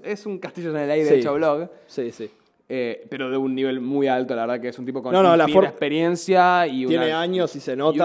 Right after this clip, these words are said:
Speaker 1: una
Speaker 2: y
Speaker 1: comprensión
Speaker 2: está
Speaker 1: única, la
Speaker 2: Sí.
Speaker 1: verdad. Y después, eh, bueno, en vistas de que se enamoró mucho de Genesis Eric, creó un blog nuevo que se llama Train to Baikonur. Que en Train to Baikonur se intenta enfocar todo en The Genesis.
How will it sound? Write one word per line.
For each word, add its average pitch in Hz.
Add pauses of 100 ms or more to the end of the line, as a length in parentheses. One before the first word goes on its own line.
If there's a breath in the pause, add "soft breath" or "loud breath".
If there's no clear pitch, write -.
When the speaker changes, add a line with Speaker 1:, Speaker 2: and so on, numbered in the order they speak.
(100)
Speaker 1:
una 160
Speaker 2:
y -
Speaker 1:
comprensión 143
Speaker 2:
está -
Speaker 1:
única, 143
la 120
Speaker 2:
Sí. 120
Speaker 1:
verdad. 139 (880 soft breath)
Y 247
después, 247 (120)
eh, 123
bueno, 127 (340)
en 113
vistas 135
de 135
que 120
se 117
enamoró 123
mucho 208
de 143
Genesis 156
Eric, 196
creó 143
un 160
blog 170
nuevo 190
que 170
se 147
llama 151
Train 147
to 143
Baikonur. 110 (640 soft breath)
Que 175
en 185
Train 202
to 208
Baikonur 220
se 165
intenta 170
enfocar 165 (180)
todo 165
en 147
The 120
Genesis. 104